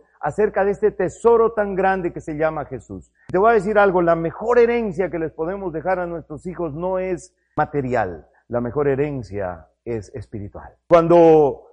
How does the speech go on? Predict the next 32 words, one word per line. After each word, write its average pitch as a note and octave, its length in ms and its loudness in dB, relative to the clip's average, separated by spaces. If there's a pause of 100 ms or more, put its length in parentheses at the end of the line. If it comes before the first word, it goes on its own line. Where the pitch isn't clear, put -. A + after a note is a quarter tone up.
los D3+ 200 -2
hijos G#3 300 2
miran F3 680 0 (240)
y D3 120 0
entienden F#3 680 -2
la D#3+ 100 2
salvación, D#3+ 880 -2
entienden F#3 560 -4
la D#3+ 140 4
eternidad D#3+ 920 0
de C#3+ 140 -2
la D3 120 0
vida D3 600 -4
y C3 100 -4
a C3 80 0
Jesús D3+ 520 -10
como C3 240 -8
Rey C3 220 -4
de B2 120 -4
Reyes. A2 400 -10 (160)
Eso A#3 220 6
fue C#4 120 4
lo C4+ 140 6
que A#3 120 4
hizo A3+ 160 2
el G#3+ 80 2
Señor G3+ 260 -2
Jesús, G#3+ 320 0
Él B3 140 6
nos A#3 160 0
dio A3+ 140 4
ejemplo. G#3 600 -2